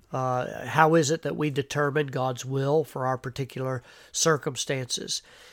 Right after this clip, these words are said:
Let me begin by just exploring that and noting that in John chapter seven and verse seventeen, the Bible says that the key to knowing God's will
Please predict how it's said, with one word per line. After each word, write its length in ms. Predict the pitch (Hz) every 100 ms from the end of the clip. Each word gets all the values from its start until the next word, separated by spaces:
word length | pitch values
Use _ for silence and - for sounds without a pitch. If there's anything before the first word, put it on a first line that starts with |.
| - -
Let 160 | 180
me 100 | 247
begin 580 | 196 165 131 190 214 151
by 180 | 143 147
just 300 | 139 170 -
exploring 800 | 147 - - 165 190 196 151 143
that 360 | 135 131 139
and 180 | 147 143
noting 460 | 160 196 202 165 147
that 160 | 156
in 140 | 147 135
John 340 | 165 185 196
chapter 380 | - 160 151 151
seven 440 | - 170 170 156
and 140 | 135 127
verse 260 | 151 147
seventeen, 840 | - 160 135 123 - 165 165 131 139
the 100 | 139
Bible 440 | 131 170 247 196
says 380 | 135 151 143 127
that 160 | 143 -
the 80 | 147
key 380 | - 226 247 185
to 120 | 160
knowing 580 | 151 185 220 185 139 127
God's 440 | 165 170 160 127
will 500 | 131 160 156 117